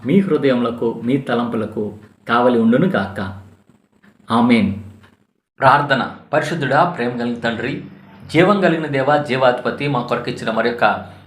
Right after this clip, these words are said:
మంచి వర్తమానం బట్టి వందనములు, స్తోత్రం చెల్లించుకుంటున్నాం తండ్రి. శ్రమలనేవి నీవు పంపించే ఎదురుగాలులే అని ప్రభువా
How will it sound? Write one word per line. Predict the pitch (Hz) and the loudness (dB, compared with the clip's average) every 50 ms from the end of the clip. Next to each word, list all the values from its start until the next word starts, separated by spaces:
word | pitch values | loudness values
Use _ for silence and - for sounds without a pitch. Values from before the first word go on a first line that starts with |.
| - - | -10 -6
మంచి | 104 123 165 202 190 - 240 | -2 0 0 0 0 2 2
వర్తమానం | 240 143 147 - 151 139 135 131 127 120 | 2 0 0 0 -2 0 0 0 0 0
బట్టి | 117 110 - - | -2 -2 -2 -2
వందనములు, | 180 151 120 120 117 120 117 | -2 -2 -2 -2 -2 -4 -4
స్తోత్రం | 117 - - 120 139 - 139 131 123 110 | -6 -4 -2 0 0 0 -2 -6 -6 -6
చెల్లించుకుంటున్నాం | 107 110 - - - - 90 107 104 104 | -6 -6 -8 -10 -12 -10 -6 -6 -6 -6
తండ్రి. | 104 107 101 104 107 101 - - - - - | -6 -6 -6 -6 -6 -8 -8 -12 -18 -14 -6
శ్రమలనేవి | - 139 127 120 120 117 120 120 117 113 117 120 117 117 - - - - _ - | -2 0 0 2 2 0 2 2 0 0 0 -2 -2 -4 -8 -16 -20 -20 _ -4
నీవు | 131 143 180 - 175 | 2 2 4 4 4
పంపించే | 185 175 170 175 170 - 165 135 123 | 4 4 4 2 2 2 4 4 4
ఎదురుగాలులే | 123 131 139 123 123 123 123 120 120 117 | 4 2 2 4 6 6 6 4 2 0
అని | 110 113 | 0 -2
ప్రభువా | 104 - 117 107 101 107 113 107 - | -6 -6 -6 -4 -2 0 0 0 0